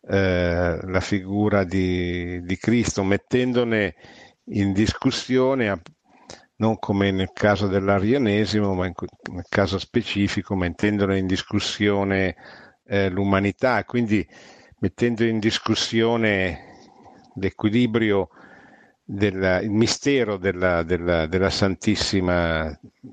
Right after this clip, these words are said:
Trinità. A Costantinopoli, eh, Gregorio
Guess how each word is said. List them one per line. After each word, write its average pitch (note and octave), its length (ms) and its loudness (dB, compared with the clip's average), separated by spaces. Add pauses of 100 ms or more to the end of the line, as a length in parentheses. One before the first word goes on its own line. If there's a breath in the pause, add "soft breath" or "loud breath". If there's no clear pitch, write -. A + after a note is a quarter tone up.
(140)
Trinità. F#2+ 680 -2 (1300 loud breath)
A F3+ 60 0
Costantinopoli, D#3 1040 2 (800)
eh, F#2 1400 2
Gregorio B2 1040 0